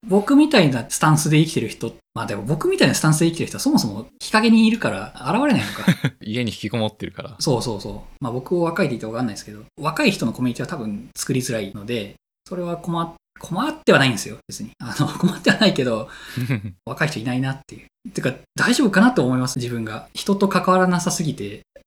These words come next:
Speaker 1: あの、大丈夫なんだっけって思いはあるけど、
Speaker 2: うん。
Speaker 1: まあ別にね、東京行きゃ友達いるし、インターネットには人はいるしって感じで、地方にその物理的に人がいなくても、まあなんとかなるでしょうっ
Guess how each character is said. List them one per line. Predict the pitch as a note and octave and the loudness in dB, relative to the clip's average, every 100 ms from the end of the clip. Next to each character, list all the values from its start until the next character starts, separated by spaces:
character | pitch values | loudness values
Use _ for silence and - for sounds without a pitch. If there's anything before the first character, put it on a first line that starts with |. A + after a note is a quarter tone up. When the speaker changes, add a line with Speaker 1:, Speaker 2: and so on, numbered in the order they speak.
| - | -14
Speaker 1:
あ | A#2 | -12
の、 | G#2+ G#2 | -10 -8
大 | B2 C3+ | -2 0
丈 | |
夫 | E3 | 2
な | G#2+ | 0
ん | |
だ | G2+ | -4
っ | - | -6
け | F3 | -8
っ | |
て | - A2 | -6 -6
思 | A#2 | -4
い | A#2+ | -4
は | |
あ | A#2+ | -4
る | |
け | B2+ G#2+ | -8 -10
ど、 | G#2+ G#2+ - | -14 -14 -10
Speaker 2:
う | |
ん。 | G2 - _ | -10 -10 _
Speaker 1:
ま | A#2 | -14
あ | |
別 | G#2+ - | -10 -2
に | B2 | 2
ね、 | D3 D3+ - | 2 0 -2
東 | B2+ | -2
京 | C#3 | 0
行 | C3+ | 0
き | |
ゃ | D3+ | -2
友 | A#2 | -2
達 | A2+ - | -4 -2
い | |
る | B2+ | -2
し、 | C3 G2 - | -4 -8 -6
イ | B2+ | -2
ン | B2+ | 0
タ | |
ー | C3 | 0
ネ | |
ッ | D3 | -2
ト | |
に | B2+ | -2
は | G2+ G2+ | -4 -8
人 | - A2+ | -10 -8
は | |
い | G#2+ | -4
る | B2 | -4
し | - | -6
っ | |
て | - | -10
感 | G2+ | -10
じ | G2 | -10
で、 | G#2 - _ - | -12 -18 _ -10
地 | B2+ | -6
方 | C#3+ C3+ | -2 -2
に | G#2+ G2+ | -2 -6
そ | - B2 | -6 -6
の | |
物 | A#2 C#3 | -4 -4
理 | C#3 | -2
的 | C#3+ | 0
に | C3+ | -2
人 | D3 | -4
が | C#3 | -2
い | |
な | D#3 | -4
く | D3+ | -4
て | G#2+ | -8
も、 | G2 | -8
ま | B2 | -8
あ | |
な | A2+ | -8
ん | |
と | D#3 | -6
か | G2+ | -6
な | G#2+ | -6
る | D3+ | -6
で | - | -6
し | - | -8
ょ | |
う | |
っ | C3+ | -8